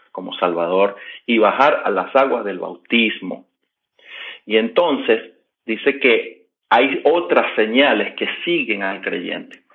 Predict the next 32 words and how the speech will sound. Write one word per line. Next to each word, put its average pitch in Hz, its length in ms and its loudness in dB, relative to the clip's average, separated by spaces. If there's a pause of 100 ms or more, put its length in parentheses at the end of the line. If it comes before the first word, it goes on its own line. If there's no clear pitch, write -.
(240)
Y 143 120 2
estas 190 200 2
dos 202 120 4
cosas 151 320 4
están 131 180 0
juntas. 135 320 2
Mira, 113 280 0 (100)
en 123 180 4
Marcos, 147 460 2
por 117 100 4
ejemplo, 120 520 0 (400)
capítulo 123 440 2
dieciséis, 135 680 0
quince 113 300 -4
al 131 100 4
dieciocho, 120 460 0
dice 107 280 -2
así. - 380 -8 (1300)
Y 131 80 2
les 120 180 4
dijo, 131 300 2
"Id 165 240 2
por 175 180 4
todo 151 200 6
el 139 80 4
mundo, 131 440 0
predicad 127 640 2
el 117 120 2
evangelio 151 600 2
a - 120 -6
toda - 260 -6
criatura. - 480 -12